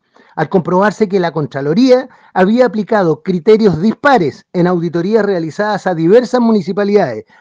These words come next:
aumentando las exigencias para aquellas dirigidas por alcaldes de derecha. Como de costumbre, y a diferencia de sus pares de izquierda,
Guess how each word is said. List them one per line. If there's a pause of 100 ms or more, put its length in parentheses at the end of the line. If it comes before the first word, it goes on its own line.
(120)
aumentando
las
exigencias (280)
para
aquellas
dirigidas
por
alcaldes
de
derecha. (520)
Como
de
costumbre, (460)
y
a
diferencia
de
sus
pares
de
izquierda,